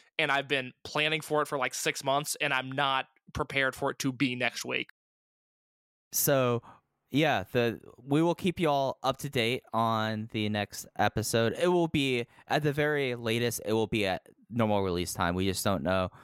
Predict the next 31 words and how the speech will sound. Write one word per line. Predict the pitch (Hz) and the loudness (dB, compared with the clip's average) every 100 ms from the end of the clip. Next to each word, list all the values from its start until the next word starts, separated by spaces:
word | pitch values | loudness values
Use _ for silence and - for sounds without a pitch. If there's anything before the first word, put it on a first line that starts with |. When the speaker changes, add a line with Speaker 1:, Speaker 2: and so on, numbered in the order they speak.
| - - - | -20 -16 -2
Speaker 2:
who's | 147 147 | -2 0
gonna | 165 165 | 0 0
be | 180 170 | 0 0
on | 160 160 | 0 0
it | 165 | 0
and | 143 | 0
when | 170 | 0
we | 156 | 0
might | 170 160 | 0 -2
record, | - - 151 170 | -4 -2 -2 0
but | - 107 | 0 0
we're | 123 120 | 0 0
definitely | - 123 139 123 117 | -2 0 0 0 0
gonna | 113 110 | 0 -2
be | 107 101 98 92 - - - - | 0 0 0 -2 -10 -20 -10 0
doing | 135 120 110 | 2 2 -2
a | - 117 | -2 -2
post | - 151 143 | 0 0 0
show | - 135 113 92 | 0 0 0 -2
for | - 120 110 98 | -2 -2 0 -2
Dead | 107 104 | -2 0
or | 101 | 0
Alive, | 101 98 98 113 | 0 0 -2 -2
and | 110 117 | -4 -4
then | 120 - _ _ - - - | -6 -8 _ _ -20 -20 -12
it's | - | -6
King | - 139 | 0 0
of | 127 | 2
Gate | 113 | 0
season. | - 107 90 | 0 -2 -2
It's, | 85 | -4